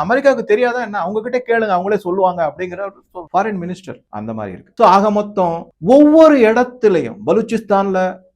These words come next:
பல மனித உரிமை அத்துமீறல்கள் நடந்திருக்கு. இங்க இருக்கிறவங்க எல்லாம் அதை பத்தி எல்லாம் பேசவே மாட்டாங்க. ஒண்ணு இல்ல, இப்ப இந்த கரூர்ல நடந்த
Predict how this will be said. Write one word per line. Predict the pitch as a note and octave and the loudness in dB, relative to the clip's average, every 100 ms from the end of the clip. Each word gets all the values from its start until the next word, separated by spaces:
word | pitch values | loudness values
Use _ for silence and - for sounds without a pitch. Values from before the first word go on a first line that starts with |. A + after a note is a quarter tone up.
| _ - | _ -2
பல | F3+ A#3+ A3+ | 2 4 2
மனித | F#3+ G3+ G#3 G3 | 0 0 0 2
உரிமை | F3 E3+ E3+ | 0 0 -2
அத்துமீறல்கள் | D3 D3 F3 E3 C#3+ C3+ B2 | -6 -4 -2 -2 -2 -4 -8
நடந்திருக்கு. | G#2 G2 _ | -10 -16 _
இங்க | D#3 F3 | 0 2
இருக்கிறவங்க | G3+ B3 A3+ | 4 2 2
எல்லாம் | A3 F#3+ | 0 0
அதை | G3 | -2
பத்தி | G3+ | -4
எல்லாம் | G#3+ G3 | -4 -2
பேசவே | F3 F#3+ G3+ | -2 -2 -6
மாட்டாங்க. | C#3+ A2+ G2 _ - F2+ | -8 -12 -16 _ -18 -2
ஒண்ணு | C3 G#3+ D4 | 2 2 4
இல்ல, | C4+ B3 B3 | 4 4 4
இப்ப | F#3 | 2
இந்த | D3 - | -4 -2
கரூர்ல | D3+ G3+ C4+ C4 B3+ A3 | 2 4 4 2 0 0
நடந்த | G#3 A3+ A3+ G#3+ | 0 0 -2 0